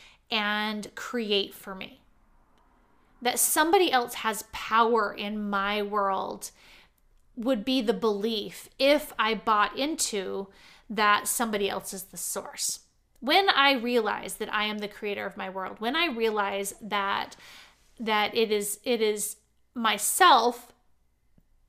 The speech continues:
that, like we talked about in,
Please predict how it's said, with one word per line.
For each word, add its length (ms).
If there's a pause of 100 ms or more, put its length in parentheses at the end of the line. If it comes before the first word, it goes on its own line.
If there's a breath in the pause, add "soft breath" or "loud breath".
(500)
that, 260
like 220
we 100
talked 380
about 420 (340 loud breath)
in, 440